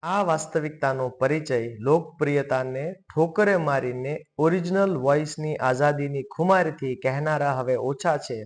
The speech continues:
પણ જે છે એ સાચા છે. મને એમ લાગે છે કે આવા,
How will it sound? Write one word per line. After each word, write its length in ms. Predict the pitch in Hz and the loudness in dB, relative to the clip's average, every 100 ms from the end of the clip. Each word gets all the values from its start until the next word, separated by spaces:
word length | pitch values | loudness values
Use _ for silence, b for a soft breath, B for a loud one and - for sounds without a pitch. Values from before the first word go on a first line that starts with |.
| - | -8
પણ 240 | 131 127 110 | -8 -6 -6
જે 180 | 123 113 | -6 -8
છે 400 | - 135 101 - _ _ _ | -8 -8 -10 -14 _ _ _
એ 60 | 110 | -18
સાચા 400 | 98 92 92 - | -14 -12 -12 -12
છે. 160 | - - _ _ _ _ b b b b - | -16 -20 _ _ _ _ b b b b -10
મને 120 | 151 | -6
એમ 100 | 170 | -2
લાગે 260 | 151 147 147 | -2 -2 -4
છે 160 | 151 | -6
કે 140 | 147 120 | -4 -2
આવા, 400 | 123 139 131 | 0 0 -2